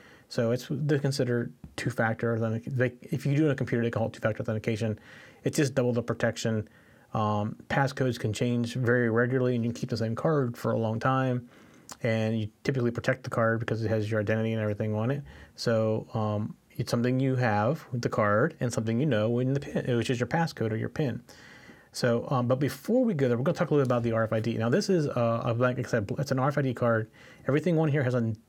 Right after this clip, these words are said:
a code assigned to it. They call it a tag I D. And I'm going to use a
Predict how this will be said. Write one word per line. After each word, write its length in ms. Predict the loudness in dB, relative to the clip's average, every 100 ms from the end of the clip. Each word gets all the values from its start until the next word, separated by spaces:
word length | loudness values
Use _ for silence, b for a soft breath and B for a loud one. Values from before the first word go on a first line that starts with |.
| -8
a 160 | -8 -6
code 380 | -2 0 0
assigned 380 | -2 -2 -2 -2
to 80 | -4
it. 200 | -6 -6
They 80 | -6
call 260 | -2 -2 -2
it 80 | -4
a 20 |
tag 360 | -2 0 0 0
I 120 | -2
D. 280 | -2 -4 -6 -12 B B B B -4
And 240 | 0 2
I'm 140 | 2 4
going 260 | 4 2
to 160 | 0 -2
use 560 | 0 0 2 2 0 0
a 380 | 0 0 -2